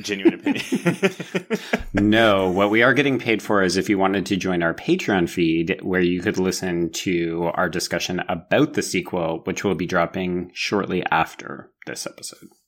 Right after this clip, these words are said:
Speaker 1: Yes, by, surely by the time this episode drops, we'll have both seen it. So we'll see. Anyway, back to the first one. Uh, like we said, relatively good reviews came out. Uh, it has a seventy-one percent on Rotten Tomatoes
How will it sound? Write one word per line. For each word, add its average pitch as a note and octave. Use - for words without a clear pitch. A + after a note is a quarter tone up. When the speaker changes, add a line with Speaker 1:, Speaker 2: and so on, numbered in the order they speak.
Speaker 1:
Yes, F2+
by, F#2+
surely E3+
by C#3+
the B2+
time B2
this A2+
episode G2
drops, F#2
we'll F#2
have E2
both D#2+
seen -
it. -
So -
we'll A3+
see. -
Anyway, G#3
back C#3
to -
the A2
first A#3+
one. F#2
Uh, A#2
like C#3+
we D#3+
said, C#3+
relatively D#3
good A2
reviews A2+
came F#2+
out. E2+
Uh, F2
it -
has B2
a A2+
seventy-one D3
percent B2+
on G#2+
Rotten F#2+
Tomatoes F2+